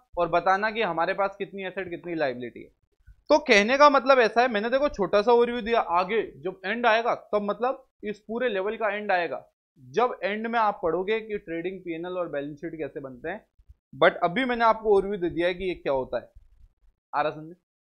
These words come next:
तो ये जो ट्रेडिंग पीएनएल बैलेंस शीट मतलब प्रॉफिट निकालना और आप जब अपने एसेट लायबिलिटी बता रहे हो तो ये प्रिंसिपल कहता है कि भैया आप यहाँ पे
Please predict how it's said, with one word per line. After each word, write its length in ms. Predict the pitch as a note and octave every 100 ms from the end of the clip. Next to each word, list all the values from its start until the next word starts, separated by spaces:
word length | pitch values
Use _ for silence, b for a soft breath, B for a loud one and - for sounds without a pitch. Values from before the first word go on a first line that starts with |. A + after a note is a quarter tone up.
| _ _ _ _ _ _ -
तो 80 | C4+
ये 140 | D4
जो 140 | D#4 D#4+
ट्रेडिंग 380 | B3+ B3+ D4
पीएनएल 300 | C#4+ C4+ C#4+ A#3+
बैलेंस 340 | A3+ A#3+ A#3
शीट 180 | A#3 D3+
मतलब 240 | F#3 B3
प्रॉफिट 360 | A#3+ A#3 B3 B3
निकालना 440 | B3+ A3+ A3+ A3+ G#3+ A3 _ _ _ _ _
और 140 | F#3 G3+
आप 220 | G#3+ G3+
जब 100 | B3
अपने 260 | A#3 B3 B3
एसेट 240 | B3+ A#3+
लायबिलिटी 400 | A#3+ A#3 A#3 A#3
बता 260 | G3+ F#3 F#3+
रहे 120 | G3
हो 100 | C#3+ D3 _ _ _ _
तो 60 | G#3+
ये 140 | A#3+
प्रिंसिपल 540 | C4+ B3+ B3 B3+ B3+ B3+
कहता 340 | G#3 F3+ F#3+
है 100 | A3
कि 100 | A3
भैया 300 | F#3 E3+ G3+ G#3 F3
आप 280 | F3+ A3 A3
यहाँ 300 | F3 D#3 E3
पे 160 | D#3+